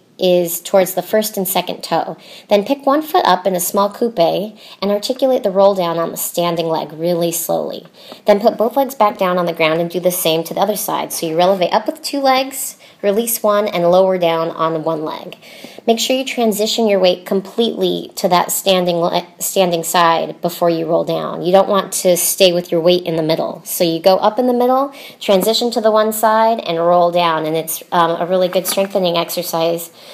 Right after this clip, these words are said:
to come off of point, which is the scary part or the dangerous part of point technique. Um, and stay with the weight towards the big toe, not the pinky toe. That's the key to not spraining your ankle.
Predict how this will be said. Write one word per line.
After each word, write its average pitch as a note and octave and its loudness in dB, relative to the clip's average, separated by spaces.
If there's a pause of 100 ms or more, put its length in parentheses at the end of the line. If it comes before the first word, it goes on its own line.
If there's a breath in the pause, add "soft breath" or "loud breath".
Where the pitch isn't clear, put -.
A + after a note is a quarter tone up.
(200 loud breath)
to G#3 -2
come - -4
off F3 4
of F3 -10
point, - 0
which F3 -6
is F3 -2
the F3+ -2
scary F3 0
part D#3+ 0 (140)
or E3+ 2
the E3+ 2
dangerous F3 0
part D#3+ -2
of - -10
point E3+ -6
technique. - -6 (560 loud breath)
Um, D#3 -2 (380 loud breath)
and G3+ 2
stay A#3 4
with B3 0
the G#3 2
weight F#3 2
towards A3 0
the C4 2
big A3 2
toe, F3 2
not E3+ 0
the F#3 -6
pinky D#3+ -6
toe. D#3+ -4
That's E3+ -2
the - -8
key G3 -4
to F#3 -6
not E3+ -2
spraining E3+ -2
your D#3+ -4
ankle. D#3 -6